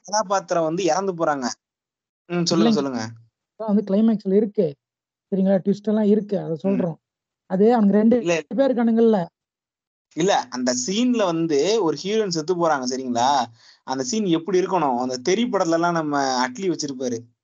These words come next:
Speaker 1: அந்த சீன்லாம்
Speaker 2: ம்.
Speaker 1: அப்படியே அருமையா இருக்கும் உண்மையிலேயே. அது தியேட்டர்ல பார்க்கும்போது உண்மையா நல்லா இருந்துச்சு. இந்த சீன் வந்து ஹீரோயின் சாகுறாங்க, நமக்கு ஒண்ணும் தோணல. இன்னொன்னு, அங்க, அங்க கதையில உள்ளவங்களுக்கே ஒண்ணும் ஃபீல் ஆகல. அவங்களே ஜாலியா தான் இருக்காங்க. "சரி, செத்து போச்சு." தம்பி ராமையா மட்டும் ஒரு ஓவரா ரியாக்ஷன் பண்றாரு.
Speaker 2: காட்டுல
Speaker 1: அதுதான்.
Speaker 2: ஒருத்தன் இருப்பான்.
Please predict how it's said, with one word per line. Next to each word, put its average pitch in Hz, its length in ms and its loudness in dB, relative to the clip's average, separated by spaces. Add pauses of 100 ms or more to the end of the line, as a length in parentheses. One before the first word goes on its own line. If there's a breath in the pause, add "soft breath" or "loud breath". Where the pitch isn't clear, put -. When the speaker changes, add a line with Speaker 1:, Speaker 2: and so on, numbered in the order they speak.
(360)
Speaker 1:
அந்த 135 260 -8
சீன்லாம் 175 400 2
Speaker 2:
ம். 147 40 -4
Speaker 1:
அப்படியே 131 180 2
அருமையா 170 320 2
இருக்கும் 143 140 -6
உண்மையிலேயே. 127 680 0 (300)
அது 131 180 -6
தியேட்டர்ல 160 340 0
பார்க்கும்போது 143 300 -2
உண்மையா 143 220 -2
நல்லா 131 180 -2
இருந்துச்சு. 127 220 -8 (280 loud breath)
இந்த - 140 -12
சீன் 226 240 0
வந்து 214 160 0
ஹீரோயின் 190 420 0
சாகுறாங்க, 165 420 0
நமக்கு 156 260 -2
ஒண்ணும் 156 240 0
தோணல. 160 240 -2 (400 soft breath)
இன்னொன்னு, 247 300 2
அங்க, 180 360 -2 (220 soft breath)
அங்க 156 240 -6 (100)
கதையில 233 480 -2
உள்ளவங்களுக்கே 240 540 0
ஒண்ணும் 247 300 -2
ஃபீல் 247 180 0
ஆகல. 196 340 0 (260)
அவங்களே 156 240 -2
ஜாலியா 180 320 0
தான் 180 100 0
இருக்காங்க. 147 380 -4 (160)
"சரி, - 240 -16
செத்து 156 200 -12
போச்சு." 123 600 -2
தம்பி 160 260 0
ராமையா 165 240 0
மட்டும் 180 180 0
ஒரு 151 260 0
ஓவரா 147 240 0
ரியாக்ஷன் 143 340 -8
பண்றாரு. 123 360 -2
Speaker 2:
காட்டுல 151 80 -6
Speaker 1:
அதுதான். 202 300 -2
Speaker 2:
ஒருத்தன் 208 240 -8
இருப்பான். 196 240 -6